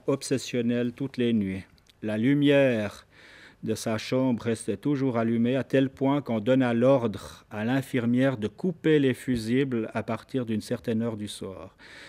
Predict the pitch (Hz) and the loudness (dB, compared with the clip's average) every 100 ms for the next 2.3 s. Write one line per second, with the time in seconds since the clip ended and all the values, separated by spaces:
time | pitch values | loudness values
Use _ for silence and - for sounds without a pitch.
0 | - - - 117 113 131 123 107 120 131 | -20 -20 -8 -6 0 0 2 2 4 4
1 | - - 120 104 123 120 123 120 117 104 | 0 -6 -6 -2 0 0 0 0 0 0
2 | 95 - | -6 -16